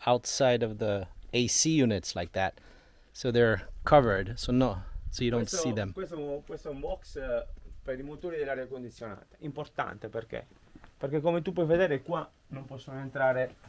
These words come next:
Speaker 2: possono entrare le formiche, stop, possono entrare i gechi, non possono entrare i topi che in campagna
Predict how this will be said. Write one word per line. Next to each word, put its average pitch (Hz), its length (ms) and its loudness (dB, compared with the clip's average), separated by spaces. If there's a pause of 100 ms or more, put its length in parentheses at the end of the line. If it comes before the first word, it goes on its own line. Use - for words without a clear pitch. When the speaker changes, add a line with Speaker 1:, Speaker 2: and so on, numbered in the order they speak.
(220)
Speaker 2:
possono 208 260 -2
entrare 208 240 6
le 185 100 4
formiche, 160 540 -2
stop, - 320 -10 (960)
possono 135 300 -6
entrare 120 260 -4
i 120 60 -10
gechi, 175 340 -10
non 135 140 -10
possono 131 280 -12
entrare 127 260 -6
i 127 140 -4
topi 131 420 4 (360)
che 143 80 -10
in 139 60 -6
campagna 143 640 0